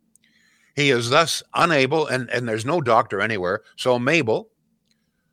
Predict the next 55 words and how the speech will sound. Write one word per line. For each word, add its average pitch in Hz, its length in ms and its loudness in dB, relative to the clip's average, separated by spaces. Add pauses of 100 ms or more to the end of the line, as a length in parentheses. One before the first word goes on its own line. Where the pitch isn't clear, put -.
(160)
young 160 200 2
woman, 160 360 0
young 139 240 -2
mother, 131 340 0 (400)
does 139 220 2
the 127 80 0
best 160 220 4
she 165 140 0
can. 127 240 0
She 131 200 -4
sets - 420 -2
the 127 100 -2
leg, 107 260 2
uses 123 440 -8 (240)
some 135 220 -2
wood 123 300 0
and 120 200 -10
for 117 180 -6
splints 110 440 -6
and 101 120 -14
so 110 160 -6
forth, 107 240 -4 (240)
sets - 380 0
the 143 100 2
leg, 131 280 2
and 117 180 -6
by 151 160 2
the 190 100 -2
way, 113 160 -4
does 123 220 -4
a 101 60 -6
hell 120 180 0
of 135 80 -4
a 117 60 -6
job 110 280 -2
because, 120 340 -4 (340)
you 143 80 -6
know, 139 120 -4
w-, 123 260 -4
w-, 117 220 -4
when 123 140 -2
he 123 100 -2
recovers, 120 500 -2
he 131 60 -6
doesn't 135 320 -2
even 127 140 -4
have 120 180 0
a 110 60 2
limp 123 300 0
for 104 100 -6
the 101 100 -6
rest 110 260 -4
of 101 80 -10
his 101 140 -10
life. 165 220 0